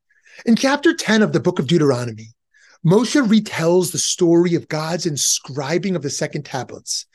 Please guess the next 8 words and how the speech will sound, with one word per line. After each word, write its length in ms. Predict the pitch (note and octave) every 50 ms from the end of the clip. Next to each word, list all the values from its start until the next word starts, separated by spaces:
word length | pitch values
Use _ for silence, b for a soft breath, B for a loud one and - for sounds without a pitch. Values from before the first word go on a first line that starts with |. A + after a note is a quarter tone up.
| b b b b b
of 100 | - B2+
the 80 | C3+
Ten 260 | C3 - - D#3 C#3+ C3+
Commandments. 720 | - C3+ C#3 B2 A#2 A#2 G#2+ A2 - - - - - _ B B B B B B B B B
And 160 | F3+ E3+ F3
then 180 | G3+ A#3 C4+ C#4
he 200 | G3+ A3 A3+ G#3
retells 800 | F3 E3 A3 B3+ C4 - - G#3 G3 E3 C#3+ - - - -